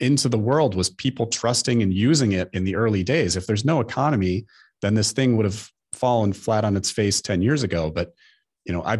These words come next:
I bought a t-shirt with my Bitcoin wallet on it for one full Bitcoin back during that time. And I tell people now it's my, I guess, depending on the day, it's my thirty thousand dollar t-shirt that I have now. And it's kind of a joke and it's fun. Um, but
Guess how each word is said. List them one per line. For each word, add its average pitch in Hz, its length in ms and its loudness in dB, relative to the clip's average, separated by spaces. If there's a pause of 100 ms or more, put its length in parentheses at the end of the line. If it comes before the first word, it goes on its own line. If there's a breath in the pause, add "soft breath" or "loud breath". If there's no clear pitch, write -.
(140)
I 135 80 -2
bought 131 200 2
a 117 40 0
t-shirt 113 520 0
with 87 160 -6
my 90 120 0
Bitcoin 95 520 -2
wallet 95 420 0 (500)
on 78 200 -2
it 82 200 -6 (200)
for 92 160 -6
one 95 260 0
full 92 260 -2
Bitcoin 85 560 -4
back 87 280 -4
during 85 260 -2
that 82 180 -2
time. 85 300 -2
And 90 80 0
I 90 60 -2
tell 95 180 0
people 90 260 -2
now 87 220 2
it's - 160 -4
my, 85 240 -2 (440 soft breath)
I 101 40 -8
guess, 90 140 -6
depending 85 340 -2
on 80 80 -2
the 80 60 -4
day, 90 160 0
it's 82 120 -4
my 85 120 -2
thirty 110 360 0
thousand 95 420 0
dollar 87 280 0
t-shirt 92 460 0
that 85 80 -2
I 85 80 0
have 85 340 -4
now. 85 340 -2 (520 loud breath)
And 120 80 2
it's 117 80 0
kind 131 160 0
of 120 80 0
a 117 40 2
joke 95 360 0
and 101 100 -2
it's - 120 -4
fun. 92 540 0
Um, 92 540 0 (160)
but 120 200 0